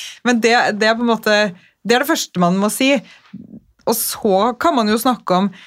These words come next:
hvilke matvaregrupper er det som er bra og næringsrike, og som tilfører oss bra ting,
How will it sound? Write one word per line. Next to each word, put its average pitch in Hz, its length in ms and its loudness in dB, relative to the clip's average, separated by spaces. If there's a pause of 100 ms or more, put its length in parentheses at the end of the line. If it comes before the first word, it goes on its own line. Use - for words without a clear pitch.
(140)
hvilke 196 460 -2
matvaregrupper 175 880 -2
er 147 220 2
det 170 40 -2
som 185 120 -2
er 185 140 2
bra 165 380 0
og 180 100 0
næringsrike, 156 580 -2
og 170 80 -2
som 175 120 -2
tilfører 160 520 -4
oss 175 100 -4
bra 156 480 -2 (100)
ting, 311 220 -2